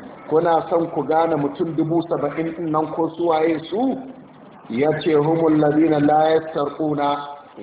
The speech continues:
wala yatatayyaruna, wala yaktawuna,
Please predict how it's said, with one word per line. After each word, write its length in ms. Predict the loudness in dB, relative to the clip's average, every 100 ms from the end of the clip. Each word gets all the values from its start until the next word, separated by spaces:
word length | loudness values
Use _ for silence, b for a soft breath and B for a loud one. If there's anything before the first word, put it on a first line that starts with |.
| -4
wala 420 | -2 2 2 2
yatatayyaruna, 1040 | 0 -2 -8 -2 -2 0 0 0 0 2 0 -2 -10 -14 -8
wala 440 | -2 0 2 2 4
yaktawuna, 1120 | 4 0 -2 0 2 2 0 0 0 -4 -12